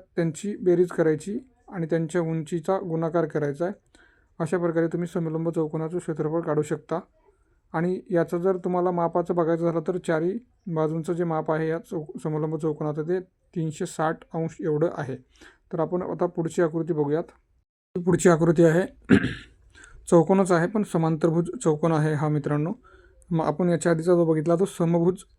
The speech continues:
समलंब चौकोन होता, हा आहे समांतरभुज चौकोन. तर याचं जी काय परिमिती आहे, ती कशी काढायची आपल्याला, ते सूत्र आहे, तुम्हाला मी सांगणार आहे किंवा आकृतीमध्ये दाखवल्याप्रमाणे आहे. दोन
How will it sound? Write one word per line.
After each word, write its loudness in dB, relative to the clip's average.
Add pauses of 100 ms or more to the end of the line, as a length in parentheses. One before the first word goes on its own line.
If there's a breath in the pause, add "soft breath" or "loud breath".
(400)
समलंब 4
चौकोन 2
होता, -2 (500 loud breath)
हा 2
आहे 2
समांतरभुज -2 (360)
चौकोन. -2 (380 soft breath)
तर 4
याचं 2 (240)
जी -2
काय 2
परिमिती 2
आहे, 2
ती -8
कशी -10
काढायची 2
आपल्याला, 0
ते -2
सूत्र -4
आहे, -2
तुम्हाला -2
मी -4
सांगणार -2
आहे -4 (120)
किंवा -4
आकृतीमध्ये -2
दाखवल्याप्रमाणे 0
आहे. -4 (800 soft breath)
दोन 2